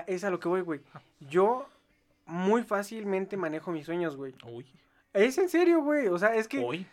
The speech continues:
Speaker 2: <laughs>
Speaker 1: yo, no sé, es
Speaker 2: Ajá.
Speaker 1: mi poder, güey. <laughs> Soy un programador que sueña. Así, ese es mi poder. Y corro rápido también.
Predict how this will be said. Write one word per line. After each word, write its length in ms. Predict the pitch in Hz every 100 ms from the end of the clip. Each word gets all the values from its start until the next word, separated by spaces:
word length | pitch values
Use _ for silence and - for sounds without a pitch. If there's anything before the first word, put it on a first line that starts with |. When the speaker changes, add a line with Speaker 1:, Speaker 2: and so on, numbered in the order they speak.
| -
Speaker 2:
<laughs> 340 | 160 160 180
Speaker 1:
yo, 320 | 156 208 240 214 208
no 180 | 190 214
sé, 260 | 240 240 - _ - - -
es 80 | 220
Speaker 2:
Ajá. 80 |
Speaker 1:
mi 120 | 254 247
poder, 360 | 202 208 214
güey. 220 | 180 147 160 160 - -
<laughs> 360 | 262 190 185 170
Soy 260 | - 202 226
un 160 | 240 214
programador 680 | 190 185 175 175 214 269
que 140 | - 170
sueña. 520 | 165 165 165 147 131 - - - -
Así, 280 | 127 131 240
ese 160 | 240
es 160 | 202 226
mi 100 | 202
poder. 300 | 170 165 160
Y 100 | 165
corro 280 | 165 233 277
rápido 360 | 240 226 233 196
también. 380 | 135 147 143